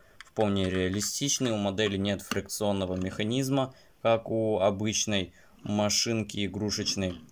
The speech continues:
Он может ехать спокойно вперед и назад. Салон тоже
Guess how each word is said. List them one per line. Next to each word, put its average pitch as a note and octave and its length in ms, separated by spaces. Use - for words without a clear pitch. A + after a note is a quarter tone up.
Он B2 180
может G#2 400
ехать G2+ 300
спокойно G#2 440
вперед A#2+ 500
и A2+ 120
назад. F#2+ 520
Салон A#2 500
тоже G2+ 440